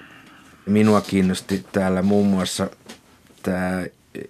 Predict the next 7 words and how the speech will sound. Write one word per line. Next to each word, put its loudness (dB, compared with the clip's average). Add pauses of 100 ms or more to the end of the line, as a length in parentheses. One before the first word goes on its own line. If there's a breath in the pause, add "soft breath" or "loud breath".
(260)
Herran 0 (540)
kyky 0
itsereflektio, -8
mitä -4
tulee -4
moderniin 0
kirjallisuuteen. -6